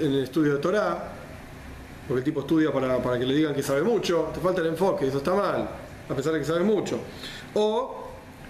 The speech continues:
eh, en el segundo caso, vos te pensás que estás limpio y en realidad estás, no estás. Bien. Segundo párrafo, en la página treinta y seis. Upiura Inyan, la explicación de este asunto,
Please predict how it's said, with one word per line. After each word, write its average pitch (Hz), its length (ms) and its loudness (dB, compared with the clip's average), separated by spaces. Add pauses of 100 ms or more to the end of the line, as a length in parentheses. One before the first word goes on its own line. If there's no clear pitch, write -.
eh, 131 440 2
en 165 100 0
el 165 60 0
segundo 208 300 4
caso, 226 440 4
vos 185 140 2
te 160 100 2
pensás 160 400 2
que 175 80 0
estás 190 200 0
limpio 208 540 2
y 156 40 4
en 139 100 2
realidad 143 340 2
estás, 127 260 -4 (440)
no 127 100 0
estás. 123 220 -6 (1800)
Bien. 135 200 0 (1040)
Segundo 202 380 4
párrafo, 120 480 2
en 147 140 2
la 151 160 0
página 165 280 -2
treinta 156 240 0
y 139 40 0
seis. 127 300 -2 (580)
Upiura 160 480 2
Inyan, 156 580 4
la 147 60 4
explicación 151 480 0
de 202 60 4
este 214 120 0
asunto, 160 800 2